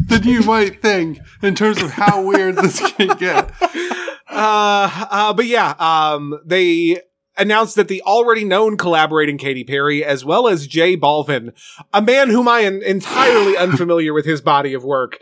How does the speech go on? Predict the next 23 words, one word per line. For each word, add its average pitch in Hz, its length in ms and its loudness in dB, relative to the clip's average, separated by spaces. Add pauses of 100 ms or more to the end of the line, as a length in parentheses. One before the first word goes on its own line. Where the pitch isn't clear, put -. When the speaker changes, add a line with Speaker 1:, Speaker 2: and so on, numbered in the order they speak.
(260)
Speaker 2:
uh, 165 180 2
will 208 120 4
also 233 440 2
be 196 140 -2
getting 180 320 2
similar 170 420 0
star 147 320 0
treatment 139 440 -8
here. 175 400 0 (200)
And 165 100 -2
I 180 80 4
use 196 260 -2
star 185 240 2
treatment 185 380 -2
in 175 180 -2
literally 208 560 2
the 180 140 -2
loosest 165 600 -4
possible 127 460 -4
terms. - 680 -14
<laughs> 269 40 0 (1300)
Speaker 1:
You 302 200 -4
know, 180 460 -2